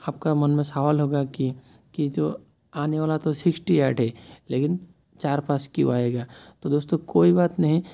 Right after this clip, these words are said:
चार, पाँच जो भी आपका, अ, मतलब यहाँ पर जो आपके कंपनी के पास अवेलेबल है वो आपको दिखाया जाएगा, ठीक है। और आगे जाके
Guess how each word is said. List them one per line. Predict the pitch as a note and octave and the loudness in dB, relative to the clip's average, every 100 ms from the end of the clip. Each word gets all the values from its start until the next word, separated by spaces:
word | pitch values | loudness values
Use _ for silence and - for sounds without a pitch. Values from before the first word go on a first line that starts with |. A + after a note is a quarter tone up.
| - - | -20 -12
चार, | D#3+ E3 | -6 -4
पाँच | E3 E3+ D3+ | -2 0 0
जो | C#3 D3+ | 0 0
भी | D3+ | 2
आपका, | D#3 D#3 - D#3+ | 0 -2 -6 -4
अ, | D#3 - - C#3+ | -4 -6 -6 -2
मतलब | B2+ B2+ C3+ C#3 - | 0 0 0 -2 0
यहाँ | D3 D3+ | 0 0
पर | D3 D3+ D3+ F3 | 0 0 0 -2
जो | D3 C3+ D3 | -4 0 2
आपके | C#3+ C#3+ - | 2 -2 -6
कंपनी | C#3 D3 D3 D3 | -2 0 2 2
के | D3 | 2
पास | C#3+ - | 0 2
अवेलेबल | C#3+ D#3 D3+ D3+ C#3 | 4 6 6 4 4
है | C3+ C3+ - - _ - | 2 -2 -12 -20 _ -6
वो | |
आपको | D3 C#3 - G3 G3+ _ - | -4 -4 -2 -2 -2 _ -6
दिखाया | C#3 C3 D3 C3+ | -4 -2 0 2
जाएगा, | C3+ B2+ B2 A#2+ | 2 2 0 -2
ठीक | B2+ - D#3+ | -4 -2 2
है। | C#3+ C3 F#3+ F3 - | 0 -2 -12 -16 -4
और | C3 - - | -4 -4 -4
आगे | D#3 E3 F3 | -2 2 2
जाके | D#3+ D#3 D3 A#2+ B2 - | 2 -2 0 -4 -4 -12